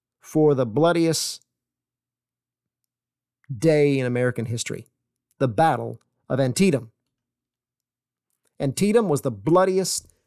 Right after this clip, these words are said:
day of battle in American history, as I said, September seventeen, eighteen sixty-two, between Lee's army and McClellan's army. And I said this in an earlier episode, but I'm going to repeat it just to,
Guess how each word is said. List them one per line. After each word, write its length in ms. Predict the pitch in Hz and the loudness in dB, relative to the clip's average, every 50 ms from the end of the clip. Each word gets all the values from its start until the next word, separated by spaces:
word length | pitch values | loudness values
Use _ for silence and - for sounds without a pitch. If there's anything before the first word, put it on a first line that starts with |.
| _ - 127 | _ -10 -4
day 220 | - 165 165 170 | 0 2 2 2
of 120 | 165 135 110 | 2 0 0
battle 360 | 147 139 139 139 143 147 143 | 0 0 2 2 0 -2 -2
in 100 | 131 123 | -4 -4
American 400 | 120 127 131 131 131 - 120 110 | -4 -2 -2 -2 -2 -4 -6 -6
history, 440 | - - 196 185 - - 175 165 165 | -4 -4 -4 -2 -2 -4 -4 -4 -4
as 120 | 165 135 | -4 -4
I 80 | 151 147 | -4 -4
said, 360 | - - - 156 156 151 - | -4 -4 -2 -2 -2 -2 -4
September 440 | - 139 - _ - 170 151 135 131 | -6 -8 -10 _ -6 -4 -4 -4 -4
seventeen, 540 | - - - 160 143 151 143 147 147 135 143 | -2 0 2 2 2 0 0 -2 -2 -2 -2
eighteen 260 | 151 - - 156 135 | -2 -2 -4 -8 -6
sixty-two, 680 | - - 147 - - 117 110 - - 220 226 233 233 - _ _ _ _ _ _ _ _ _ _ _ _ _ _ _ _ _ _ _ - | -6 -6 -8 -8 -10 -14 -6 -2 0 0 0 0 -4 -8 _ _ _ _ _ _ _ _ _ _ _ _ _ _ _ _ _ _ _ -14
between 400 | 120 - - 127 123 117 113 123 | -14 -10 -8 -6 -6 -4 -4 -2
Lee's 400 | 139 156 156 160 160 156 139 - | 0 2 2 2 2 0 -2 -4
army 380 | - 156 156 151 151 151 151 143 | -4 -4 -2 0 0 0 0 0
and 80 | 131 | -2
McClellan's 600 | 123 113 - - - 175 165 160 165 160 156 127 | -4 -4 -6 -4 0 2 2 2 2 2 0 0
army. 400 | 156 151 151 151 151 156 156 147 - _ _ _ _ _ _ _ _ _ _ _ _ _ _ _ _ _ _ - | 0 0 0 -2 -2 -6 -8 -10 -12 _ _ _ _ _ _ _ _ _ _ _ _ _ _ _ _ _ _ -8
And 140 | 127 123 | -6 -6
I 60 | 120 120 | -4 -6
said 380 | - - - 220 240 214 147 | -6 -6 -4 -2 -4 -2 -2
this 280 | 143 139 139 135 - - | 0 -2 -2 -2 -4 -8
in 180 | - 143 131 | -8 -8 -6
an 100 | 127 120 - - | -6 -8 -6 -4
earlier 340 | 170 185 180 170 160 143 - - | -2 -2 0 0 -2 -2 -2 -4
episode, 640 | 135 - - 143 131 - - 135 127 123 127 113 | -6 -6 -6 -6 -6 -6 -6 -6 -6 -6 -6 -6
but 120 | - 127 | -8 -8
I'm 100 | 139 147 | -8 -6
going 180 | 156 202 226 214 | -4 -4 -4 -4
to 60 | 185 160 | -2 -4
repeat 360 | 156 151 - - 180 160 123 | -4 -4 -4 -4 -4 -4 -4
it 160 | - - 117 | -4 -6 -6
just 280 | 117 156 156 - - - | -4 -4 -4 -4 -6 -8
to, 160 | 131 117 104 | -10 -10 -10